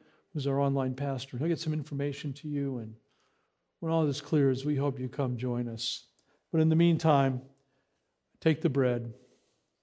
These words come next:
and I say, "Jesus, thank you for your broken body." I'm taking the cup. I say, "Jesus, thank you for the cup of your blood."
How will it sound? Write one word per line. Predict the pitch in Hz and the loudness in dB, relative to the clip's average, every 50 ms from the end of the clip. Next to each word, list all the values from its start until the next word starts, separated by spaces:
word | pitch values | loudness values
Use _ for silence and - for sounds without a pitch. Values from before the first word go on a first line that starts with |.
| _ _ - | _ _ -4
and | 151 143 | 0 0
I | 143 | 0
say, | 139 - - 180 160 156 151 139 | 0 0 2 2 4 4 4 0
"Jesus, | 120 120 170 180 170 - - 156 - - | 0 0 0 0 -2 -4 -6 -6 -6 -6
thank | - - 160 156 151 - - | -2 0 0 0 2 0 0
you | 143 135 127 120 117 _ _ _ _ _ _ _ _ _ _ _ _ _ _ _ _ _ _ _ _ _ _ | 0 0 0 -2 -6 _ _ _ _ _ _ _ _ _ _ _ _ _ _ _ _ _ _ _ _ _ _
for | _ - - 139 | _ -6 -2 -2
your | 135 131 | 0 0
broken | 123 131 135 131 - - 131 120 | 0 0 0 -2 0 -2 -2 -2
body." | 117 113 110 107 107 104 107 - _ _ _ _ _ _ _ _ _ _ _ _ _ _ _ _ _ _ _ _ _ _ _ _ _ - | -2 -4 -6 -6 -6 -8 -10 -14 _ _ _ _ _ _ _ _ _ _ _ _ _ _ _ _ _ _ _ _ _ _ _ _ _ -12
I'm | 131 - | -6 2
taking | - 156 151 139 151 139 | 2 2 4 4 2 0
the | 135 120 | 0 0
cup. | - 139 120 117 113 - - _ _ _ _ _ _ _ _ _ _ _ _ _ _ _ _ _ _ _ _ _ _ _ _ _ _ _ _ _ _ _ _ _ _ _ _ _ _ _ _ _ | 0 0 0 0 -4 -8 -18 _ _ _ _ _ _ _ _ _ _ _ _ _ _ _ _ _ _ _ _ _ _ _ _ _ _ _ _ _ _ _ _ _ _ _ _ _ _ _ _ _
I | - 135 | -4 -4
say, | 123 - 160 139 | -2 0 0 -2
"Jesus, | 127 123 131 127 113 120 120 - - | 0 0 -2 -2 -4 -6 -8 -8 -4
thank | - 139 135 127 135 - | -2 -2 -2 -2 -4 -10
you | 127 | -14
for | - - 127 | -10 -8 -8
the | 120 | -8
cup | 117 - - 127 120 - | -6 -4 -6 -6 -4 -4
of | 120 113 | -6 -6
your | 123 117 | -6 -6
blood." | 110 117 107 104 101 | -6 -8 -10 -10 -12